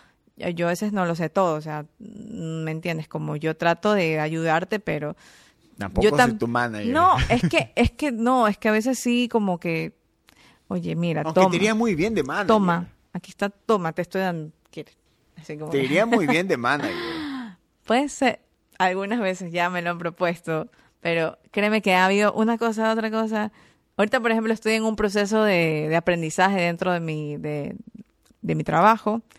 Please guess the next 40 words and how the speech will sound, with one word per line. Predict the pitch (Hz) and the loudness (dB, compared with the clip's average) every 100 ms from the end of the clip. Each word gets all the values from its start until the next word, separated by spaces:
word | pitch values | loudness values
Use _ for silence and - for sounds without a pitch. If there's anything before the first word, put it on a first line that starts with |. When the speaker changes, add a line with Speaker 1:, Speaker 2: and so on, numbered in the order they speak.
| _ | _
Speaker 1:
Entonces, | 160 165 190 190 - | -6 -4 -2 -4 -4
prácticamente | 175 180 180 180 175 | -8 -4 -2 -2 -2
también | 180 165 170 | -2 -4 -4
por | 170 | -6
eso | 170 180 | -6 -8
he | |
estado | - 165 175 | -4 -2 -2
como | 180 165 | -4 -6
que, | 160 147 - - - _ _ - | -6 -10 -14 -20 -20 _ _ -10
mm, | 208 208 208 | -8 -6 -6
he | 151 | -8
estado | 202 - 208 220 | -6 -2 0 0
un | |
poco | 214 208 220 | -4 -4 -4
lejana | 190 190 196 202 208 | -4 -4 -4 0 0
de | 190 | 0
las | 165 156 | -2 -2
redes, | 180 190 196 196 190 185 | 0 2 2 2 0 0
así | 180 170 185 | -4 -10 -10
como | 185 180 | -10 -8
que, | - - _ | -10 -14 _
pero | - 196 190 165 - - | -4 -2 -2 -6 -14 -20
estoy | - 202 208 | -14 -8 -8
un, | 220 _ - | -8 _ -16
estoy | 170 - 185 | -14 -10 -8
en | |
este | 208 214 | -8 -10
periodo | 196 170 175 185 | -10 -6 -4 -2
de, | 190 147 147 | -4 -6 -8
de | 151 | -8
adaptación, | 151 147 - 143 - 196 220 262 - _ _ _ _ _ | -6 -8 -10 -12 -6 -2 -2 -4 -12 _ _ _ _ _
porque | - 202 196 | -6 -4 -4
no | 175 | -4
es | 170 | -4
tan | 180 165 | -4 0
fácil, | 175 160 156 151 151 | 4 4 2 -4 -4
no, | 156 165 156 | -2 -2 -2
no, | 151 | -6
o | 151 | -8
sea, | 151 | -10